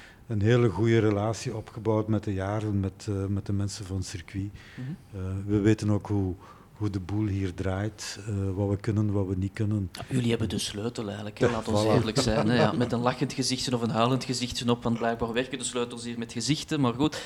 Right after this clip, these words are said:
Speaker 2: Ehm, ja, de gezinswagenverkiezing, hè, dat draait dus ook al even mee. Ehm, elk jaar wordt een nieuwe verkozen en ik heb doorheen de jaren al wel een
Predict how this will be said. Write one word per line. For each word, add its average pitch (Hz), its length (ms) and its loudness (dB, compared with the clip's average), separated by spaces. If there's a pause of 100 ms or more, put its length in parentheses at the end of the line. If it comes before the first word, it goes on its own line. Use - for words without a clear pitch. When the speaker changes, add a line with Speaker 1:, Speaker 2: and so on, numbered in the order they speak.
(400)
Speaker 2:
Ehm, 104 300 2 (920)
ja, 120 280 6 (340)
de 131 100 0
gezinswagenverkiezing, 143 800 2
hè, 117 60 4
dat 120 140 2
draait 104 220 -6
dus 98 100 -6
ook - 120 -8
al - 100 -6
even 104 260 -4
mee. 127 300 4 (140)
Ehm, 107 300 -4 (760)
elk 107 280 -6
jaar 107 120 -2
wordt 107 160 -4
een 110 80 -2
nieuwe 104 200 -2
verkozen 143 600 0
en 117 100 4
ik 120 120 2
heb 139 200 2
doorheen 120 320 4
de 107 120 4
jaren 113 400 2
al 107 120 2
wel 104 120 0
een 101 120 -2